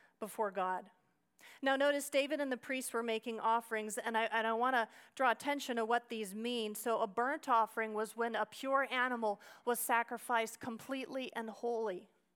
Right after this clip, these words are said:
And it, it symbolized an, an atonement for sin, like a cleansing for sin. And it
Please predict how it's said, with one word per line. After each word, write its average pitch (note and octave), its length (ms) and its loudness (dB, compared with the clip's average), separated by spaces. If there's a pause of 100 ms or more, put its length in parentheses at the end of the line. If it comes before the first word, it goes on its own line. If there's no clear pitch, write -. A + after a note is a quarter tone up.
(1040)
And A#3 320 -2 (160)
it, B3+ 220 -6
it A#3+ 160 -2
symbolized C4+ 760 2
an, A#3+ 180 -2 (120)
an A3+ 100 -2
atonement B3 540 -4
for A#3 140 -10
sin, C4+ 520 -4 (180)
like G#3+ 220 -2
a - 60 -6
cleansing A3+ 480 -6
for A3 160 -8
sin. B3+ 400 -4 (360)
And A#3+ 200 -2
it A#3 80 0